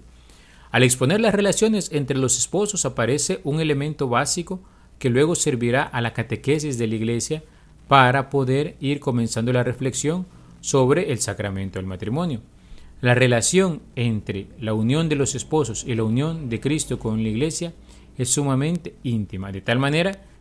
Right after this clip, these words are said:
que los esposos son imagen de la alianza entre Cristo y su iglesia. El estilo de esta carta,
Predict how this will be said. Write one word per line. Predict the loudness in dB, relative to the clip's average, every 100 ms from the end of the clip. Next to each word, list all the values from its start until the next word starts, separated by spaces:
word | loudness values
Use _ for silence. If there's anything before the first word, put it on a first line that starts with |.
| -12
que | -6
los | -4 -4
esposos | -6 -4 -4 -4 -4
son | -2 0
imagen | 0 -2 -4 -6 -8 -4
de | -2
la | 0
alianza | 0 0 0 -2 -6 -8 -16 -20 -8
entre | -2 -2 -2 -4
Cristo | -4 -4 -4
y |
su | -4
iglesia. | -4 -6 -8 -12 -16 -20 -20 -20 -20 -8 2
El | 2
estilo | 4 4 6
de |
esta | 6 2 2
carta, | 2 2 -4 -6 -6